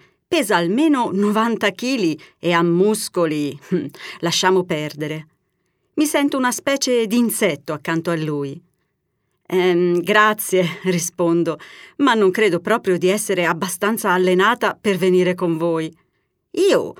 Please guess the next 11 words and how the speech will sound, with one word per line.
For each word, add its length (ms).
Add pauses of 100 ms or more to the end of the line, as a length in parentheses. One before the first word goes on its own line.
(160)
uso 260
la 120
bici 440
per 160
andare 400
al 80
lavoro 580
quasi 380
ogni 240
giorno, 480
sì, 340